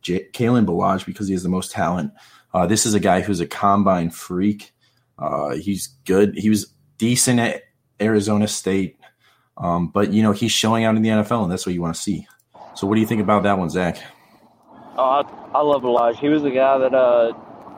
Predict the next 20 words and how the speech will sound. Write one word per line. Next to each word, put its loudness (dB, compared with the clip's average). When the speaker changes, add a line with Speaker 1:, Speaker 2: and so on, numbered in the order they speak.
Speaker 2:
you -14
know, 0
I've -2
always 2
kinda -10
looked -12
away 0
from, -2
but 0
I 2
was, 0
he's 4
another 2
guy 2
I 2
was -2
wrong 0
on. 0
I -2
mean, -10